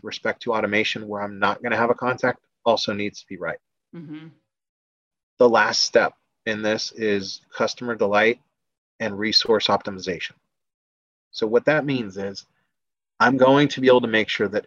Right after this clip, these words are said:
Speaker 1: every time I have a contact with a customer, it's gonna be a delightful experience. If they have to call us, it's
Speaker 2: Mm-hmm.
Speaker 1: gonna be great, right? And I'm gon-, going to have the correct resources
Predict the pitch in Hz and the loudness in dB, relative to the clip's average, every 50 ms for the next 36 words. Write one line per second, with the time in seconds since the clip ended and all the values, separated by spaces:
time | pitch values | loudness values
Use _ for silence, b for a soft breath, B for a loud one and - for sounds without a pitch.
0 | _ - 123 117 113 120 127 135 135 131 131 - - - 117 117 113 110 113 113 | _ 2 2 2 2 0 -2 0 0 0 -2 -4 -6 -2 0 0 0 -2 -4 -8
1 | 107 - _ _ _ _ _ 110 107 107 107 107 110 110 107 - - - - 107 | -14 -20 _ _ _ _ _ 0 2 4 4 4 4 2 0 -6 -14 -8 -2 0
2 | 107 107 107 107 104 107 110 - - 110 101 95 - - 87 - - - 113 107 | 2 2 2 0 -2 -4 -6 -4 -2 -2 -2 -2 -4 -8 -12 -12 -10 -6 -6 -6
3 | - 120 - - 107 104 - - - 127 135 143 - _ _ _ _ _ _ _ | -6 -6 -6 -4 -4 -4 -2 -4 -6 -6 -8 -8 -8 _ _ _ _ _ _ _
4 | _ _ _ _ _ _ _ _ _ _ _ _ _ _ _ _ _ _ _ - | _ _ _ _ _ _ _ _ _ _ _ _ _ _ _ _ _ _ _ -8
5 | 110 - - - 117 113 107 107 107 101 95 92 101 98 101 101 107 117 - - | -8 -6 -4 -2 -2 -2 0 0 -2 -2 -2 -4 -4 -2 2 2 2 0 0 -2
6 | - 127 120 - - - 107 101 104 110 110 - - - _ _ _ _ _ _ | -4 -2 -2 -4 -6 -4 -4 -4 -4 -4 -8 -10 -16 -20 _ _ _ _ _ _
7 | _ _ _ _ _ _ _ _ _ _ _ _ _ _ _ _ _ _ _ _ | _ _ _ _ _ _ _ _ _ _ _ _ _ _ _ _ _ _ _ _
8 | _ _ - 127 - - 120 - - - - 151 - - - - 170 - 170 147 | _ _ -18 -8 0 0 0 2 2 0 0 0 -2 -2 -6 -4 0 4 4 4
9 | 107 85 87 - - - _ _ _ _ _ _ _ - 185 160 165 113 - - | 4 4 0 -4 -12 -16 _ _ _ _ _ _ _ -20 -14 -10 -8 -8 -6 -4
10 | 123 113 113 117 110 107 101 92 98 110 - _ _ _ _ _ _ _ 104 107 | -4 -2 -2 -2 0 2 2 2 2 0 -4 _ _ _ _ _ _ _ 0 0
11 | 113 123 - _ _ _ _ _ _ _ _ _ _ _ _ 127 123 120 120 127 | 0 0 0 _ _ _ _ _ _ _ _ _ _ _ _ 0 2 2 2 0
12 | 135 135 131 135 131 131 127 123 _ _ _ _ - 127 123 123 120 - - 107 | 0 2 2 2 2 0 -2 -8 _ _ _ _ -6 -4 -2 -2 -2 -4 -6 -6
13 | 98 110 110 117 113 107 110 - - - - 110 107 110 104 101 - - - 107 | -4 -2 -2 -2 -2 -4 -8 -12 -10 -6 -6 -2 0 0 0 -2 -4 -10 -8 -6
14 | 113 110 - - 107 101 95 - - - 101 101 98 - - | -6 -6 -6 -4 -4 -4 -4 -4 -6 -8 -8 -10 -12 -14 -18